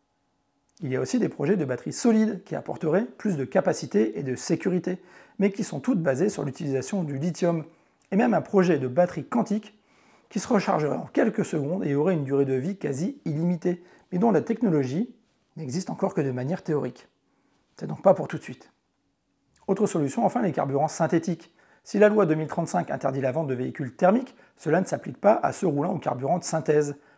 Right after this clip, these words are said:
pour faire simple, bioéthanol ou hydrogène. Pour le bioéthanol, en théorie, eh bien, cela permet de baisser considérablement les rejets polluants en coûtant moins cher que l'essence.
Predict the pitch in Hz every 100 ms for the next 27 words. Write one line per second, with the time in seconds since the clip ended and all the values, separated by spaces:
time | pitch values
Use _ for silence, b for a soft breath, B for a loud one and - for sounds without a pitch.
0 | - 190 180 - 180 202 - b b 143
1 | 151 143 131 160 165 139 139 131 123 -
2 | _ _ _ _ _ _ - 160 160 143
3 | 135 131 170 185 - 135 143 220 B B
4 | - 139 135 139 127 143 185 147 127 -
5 | 170 165 139 139 135 131 147 180 143 127
6 | 127 165 175 175 139 143 - B B 175
7 | - 185 180 196 131 117 - 170 - 143
8 | 151 165 139 - -